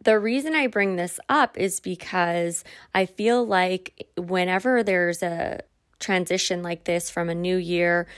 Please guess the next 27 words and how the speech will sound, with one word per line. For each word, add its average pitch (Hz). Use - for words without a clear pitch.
there's 190
a 196
lot 185
of 190
pressure 175
on, 160
we 196
put 349
on 196
ourselves 170
for 165
change. 247
We 190
wanna 175
change. 180
What 180
are 190
we 185
gonna 190
change, 175
right? 165
And 170
I 170
mean, 165
I 170
got, 190
um, 175